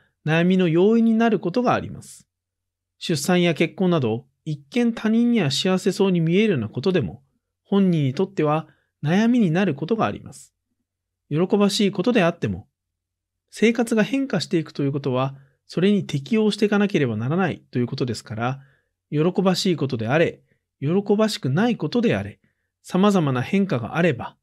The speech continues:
ストレスを感じうるということです。悩んでいる人にどう関わるのか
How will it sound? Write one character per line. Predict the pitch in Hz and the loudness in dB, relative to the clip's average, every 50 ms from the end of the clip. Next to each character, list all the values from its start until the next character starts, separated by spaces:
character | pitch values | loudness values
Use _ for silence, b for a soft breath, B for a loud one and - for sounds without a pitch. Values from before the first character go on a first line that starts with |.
| _ _ _ _ _ _ _ | _ _ _ _ _ _ _
ス | _ - | _ 0
ト | - 226 | 2 2
レ | 190 147 | 2 2
ス | 135 - 120 | 0 -2 -6
を | 107 | -6
感 | - - - 180 190 208 202 | -6 -6 -2 0 2 2 2
じ | 208 220 | 0 -2
う | 175 226 226 | 0 0 2
る | 208 147 - - _ | 2 0 -2 -6 _
と | - 123 117 | -8 -4 -2
い | 120 | -2
う | 120 117 | -2 -4
こ | - 98 | -6 -12
と | - - | -16 -16
で | 82 - | -20 -20
す。 | - - - _ _ _ _ _ _ _ _ _ _ _ _ _ _ _ _ _ _ - - - - - - - - - - - - - - - - - _ - - - - _ _ - - _ _ _ _ _ _ _ _ _ _ _ _ _ _ _ _ _ _ _ _ _ - - - _ - - - | -20 -20 -20 _ _ _ _ _ _ _ _ _ _ _ _ _ _ _ _ _ _ -16 -16 -16 -14 -14 -16 -18 -18 -20 -20 -20 -20 -20 -20 -20 -20 -20 _ -20 -20 -20 -20 _ _ -20 -20 _ _ _ _ _ _ _ _ _ _ _ _ _ _ _ _ _ _ _ _ _ -20 -20 -20 _ -10 -4 0
悩 | 160 165 180 202 220 | 2 4 4 4 4
ん | 214 170 | 4 4
で | 156 | 2
い | 147 | 2
る | 139 | 0
人 | 139 - 190 | 0 0 0
に | 156 135 117 | 0 0 0
ど | - 190 196 190 | 2 2 2 2
う | 151 | 2
関 | - - - 135 - 170 | -2 -8 -8 0 2 2
わ | 170 180 | 4 4
る | 170 147 | 2 0
の | 120 110 | -2 -4
か | - - - _ | -8 -12 -20 _